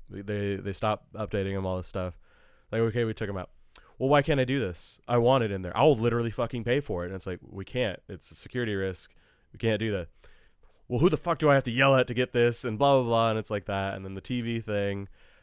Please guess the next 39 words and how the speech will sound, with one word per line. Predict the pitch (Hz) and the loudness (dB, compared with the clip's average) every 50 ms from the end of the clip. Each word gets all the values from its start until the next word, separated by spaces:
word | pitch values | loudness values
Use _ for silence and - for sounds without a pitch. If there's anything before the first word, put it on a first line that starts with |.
| _ _ - | _ _ -6
And | 104 101 98 98 98 | -4 -2 -2 -2 -2
it's | 95 - - | -4 -4 -4
like | 101 90 | -6 -4
he | - 110 104 | -4 -4 -4
didn't | 107 107 104 | -2 -2 -4
get | 107 101 - | -4 -6 -6
fingerprint | - 110 104 101 101 - 107 98 | -6 -6 -6 -6 -6 -6 -6 -4
access | 92 92 95 - - - 98 92 - | -4 -6 -6 -8 -8 -10 -10 -10 -8
to | - 104 | -8 -8
a | 98 | -6
bunch | 92 101 95 90 | -6 -6 -6 -6
of | - 90 | -8 -8
different | 101 - - - - | -8 -8 -8 -10 -8
rooms. | 95 92 92 92 95 92 90 | -6 -6 -6 -6 -6 -8 -10
And | 95 | -10
it's | 95 - - | -12 -12 -14
just | - - - | -14 -10 -8
like, | 107 98 - | -8 -8 -8
wah, | 92 90 110 113 113 113 | -8 -8 -6 -4 -2 -2
wah, | 110 110 104 98 | -2 -2 -2 -2
wah | 98 98 95 95 95 | -2 -2 -4 -4 -4
the | 92 92 | -4 -6
whole | 87 92 90 87 | -6 -6 -8 -8
time. | - - 90 87 87 87 85 82 85 - _ _ _ _ _ _ _ _ _ _ _ _ - | -8 -8 -8 -8 -6 -6 -8 -8 -12 -16 _ _ _ _ _ _ _ _ _ _ _ _ -6
And, | 98 95 95 92 92 92 92 90 90 90 90 85 - - | -4 -2 -2 0 0 -2 -2 -4 -4 -6 -8 -10 -10 -8
uh, | 95 92 92 90 90 90 90 90 | -8 -6 -6 -4 -4 -6 -6 -4
I | 95 | -4
don't | 98 98 92 | -4 -4 -4
know | 90 | -4
where | 87 87 | -6 -6
I'm | 87 | -6
going | 85 85 82 82 | -6 -8 -8 -8
with | 82 - | -8 -10
this | 85 - | -12 -12
story, | - - 85 85 85 82 | -12 -10 -10 -10 -10 -10
so | - - 87 85 85 85 | -10 -8 -8 -6 -6 -6
you | 85 87 95 | -8 -8 -6
know | 95 92 90 | -6 -6 -6
what? | 90 90 | -6 -8